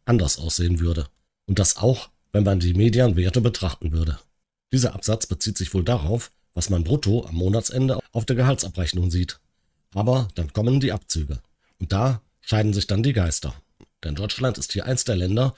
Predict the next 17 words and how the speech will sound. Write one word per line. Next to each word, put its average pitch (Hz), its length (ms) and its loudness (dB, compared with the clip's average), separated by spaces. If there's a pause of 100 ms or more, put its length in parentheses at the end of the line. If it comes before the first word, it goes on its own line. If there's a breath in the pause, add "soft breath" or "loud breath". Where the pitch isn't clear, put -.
(180 soft breath)
mit 104 140 0
den 98 140 2
höchsten 107 360 0
Abzügen. 65 500 -6 (320)
Da 98 220 -2
sieht 95 160 -2
es 90 120 -6
in 87 80 -6
den 82 140 -4
anderen 101 420 0
europäischen 120 520 0
Ländern 117 340 2
wohl 110 200 2 (220)
erheblich 113 460 -2
besser 76 360 -2
aus. - 240 -8 (400)
Aber 107 240 8